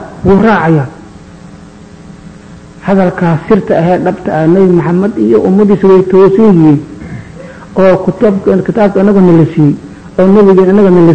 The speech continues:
siiyey, oo kale weeye. Waa xaq, kutubteena noo sheegtay. Waa wax jira. Oo waa wax jira weeye. Laakiin iimaanka caynkaas oo kale ah, ha u muujinina ilaa ninka diintiina ku dheggan. Low xataa haddaad u warrantaan, aanan ka tegayn maayo.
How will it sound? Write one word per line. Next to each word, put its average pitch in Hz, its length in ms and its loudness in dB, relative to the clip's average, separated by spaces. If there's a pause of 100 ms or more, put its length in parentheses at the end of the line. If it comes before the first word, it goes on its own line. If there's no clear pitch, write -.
(100)
siiyey, 147 240 2 (480)
oo 196 160 2
kale 185 260 0
weeye. 160 440 4 (680)
Waa 160 180 -2
xaq, 190 200 -4 (100)
kutubteena 185 500 0
noo 170 320 2
sheegtay. 143 340 -4 (340)
Waa 160 200 0
wax 151 220 -2 (120)
jira. 151 220 0 (1040)
Oo 156 160 0
waa 151 200 0
wax 160 240 -2
jira 156 160 0
weeye. 143 180 -2
Laakiin 165 340 0
iimaanka 190 680 2
caynkaas 185 520 -2
oo 196 200 0
kale 196 240 0
ah, 147 200 -2 (400)
ha - 140 -8
u 220 140 2
muujinina 175 760 4 (140)
ilaa 196 360 2
ninka 185 280 0
diintiina 180 480 0
ku 220 140 -4
dheggan. 160 380 0 (300)
Low 220 200 4
xataa 202 240 -2
haddaad 180 240 -2
u 196 100 2
warrantaan, 160 440 -2 (340)
aanan 165 180 2
ka 165 120 -2
tegayn 151 360 2
maayo. 139 160 -4